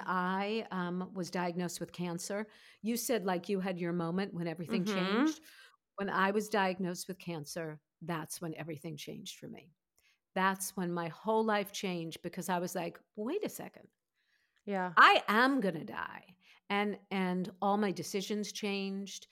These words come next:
Speaker 1: the way I look at life every day, the way I treat, like, at life every day.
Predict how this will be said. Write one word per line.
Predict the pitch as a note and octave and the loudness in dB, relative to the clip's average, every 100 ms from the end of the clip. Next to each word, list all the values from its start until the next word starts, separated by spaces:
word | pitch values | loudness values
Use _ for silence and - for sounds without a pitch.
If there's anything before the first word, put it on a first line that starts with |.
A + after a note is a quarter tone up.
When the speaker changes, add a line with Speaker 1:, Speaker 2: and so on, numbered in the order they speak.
| - - - | -20 -20 -6
Speaker 1:
the | D#3+ | -2
way | F3 E3+ | 2 2
I | |
look | E3+ D#3+ | 0 -4
at | F3 | -4
life | F3 F3+ F#3+ F#3+ | -2 0 0 -2
every | F3 E3 | -4 -4
day, | F3 F3 F3 F3+ F#3 G3 _ _ | -2 0 0 -2 -6 -8 _ _
the | E3+ | -8
way | E3 | -6
I | F#3 | -6
treat, | - - G#3 G3 | -6 -4 -4 0
like, | G3 F#3 | 0 0
at | F#3+ F#3+ | -4 -2
life | F#3+ F#3 F3+ | 0 0 0
every | F#3 F#3 | -4 -4
day. | F3+ F3 F3 F3+ F#3 | -2 -2 -2 -4 -8